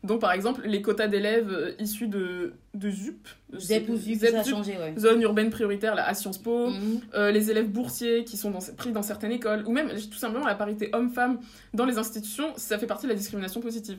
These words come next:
Speaker 1: Ça veut
Speaker 2: Mhm.
Speaker 1: dire qu'on va réserver quelques places à de très, très bons élèves,
Speaker 2: Mhm.
Speaker 1: issus de ces environnements défavorisés, et de ces environnements qui, d'habitude, ne leur permettraient pas d'accéder à ces formations, par exemple.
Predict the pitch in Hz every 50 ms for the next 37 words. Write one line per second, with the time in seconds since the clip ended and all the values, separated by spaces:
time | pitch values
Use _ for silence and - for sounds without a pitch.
0 | - - - - - - 202 202 196 208 269 262 247 196 196 202 226 254 254 240
1 | 240 214 214 - 285 294 285 - 254 220 233 202 196 208 220 196 175 175 - -
2 | - 247 240 - - 214 202 190 202 208 202 185 170 175 247 359 330 220 190 196
3 | 202 240 277 - - - 262 269 - 330 269 247 233 240 240 226 220 233 233 214
4 | 220 226 220 214 208 208 208 226 226 - 202 202 196 175 170 175 185 233 311 -
5 | - - - - - - - _ _ 220 233 - 214 - 240 208 208 214 214 226
6 | 214 214 208 214 202 220 294 - - 208 190 190 269 262 262 214 - - - -
7 | 277 277 262 247 - 247 214 220 247 240 220 220 - 208 190 202 240 240 - 202
8 | 214 240 247 - 220 214 214 208 214 208 208 - 190 185 160 156 160 160 160 -